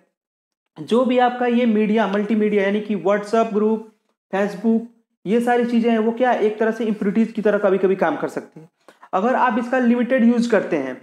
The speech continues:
तब तो कोई बात नहीं है, लेकिन अगर अनलिमिटेड यूज़ करने लग गए तो ये एक तरह से आपकी इम्प्योरिटीज की तरह बात काम करेगा। एक तरह से ये इम्प्योरिटीज की तरह काम करेगा, और ये इम्प्योरिटीज की तरह काम करेगा तो यानी कि ये आपको डिटेरियोरेट करेगा, यानी आपको ये खराब कर देगा। इसलिए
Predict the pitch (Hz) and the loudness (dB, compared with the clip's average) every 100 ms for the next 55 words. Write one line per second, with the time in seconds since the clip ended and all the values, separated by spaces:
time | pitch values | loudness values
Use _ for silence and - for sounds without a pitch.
0 | - _ - 208 247 247 233 240 233 202 | -20 _ -6 -2 0 0 0 0 2 0
1 | 156 123 117 - _ _ 165 196 214 240 | -2 -4 -8 -14 _ _ 0 0 2 0
2 | 240 233 214 214 214 247 226 233 233 220 | 0 -2 0 0 0 0 0 0 0 0
3 | 226 220 196 226 226 226 196 214 - 214 | 2 2 0 0 0 0 2 0 -2 -4
4 | 208 214 208 226 214 180 202 214 220 226 | 0 -2 -2 -2 -4 -2 -2 0 -2 -2
5 | 185 170 143 139 - - 165 151 135 120 | -2 -2 0 -2 -4 -4 -4 -2 -2 -2
6 | 120 117 _ _ 180 180 208 202 190 202 | -6 -12 _ _ -4 0 -2 0 0 2
7 | 202 185 185 185 202 185 - 160 160 135 | 0 -2 -4 -2 -2 -6 -4 -4 -2 -4
8 | 131 127 127 - _ _ 165 185 202 190 | -4 -4 -4 -8 _ _ -2 2 2 2
9 | 196 196 226 220 220 214 214 208 214 214 | -2 -2 -4 -4 -4 -2 -2 -2 -2 -2
10 | 220 190 185 190 196 190 185 180 - 233 | -2 -4 -4 -6 -2 0 0 -4 -2 -2
11 | 277 - _ - 180 202 196 214 208 180 | -2 -12 _ -2 0 2 4 2 2 0
12 | 180 185 202 202 202 202 233 233 175 165 | 0 0 0 0 0 -2 -2 -2 -4 0
13 | 160 156 131 123 120 120 - _ _ - | 0 0 0 0 -2 -6 -14 _ _ -6
14 | 226 240 233 254 | -2 2 4 2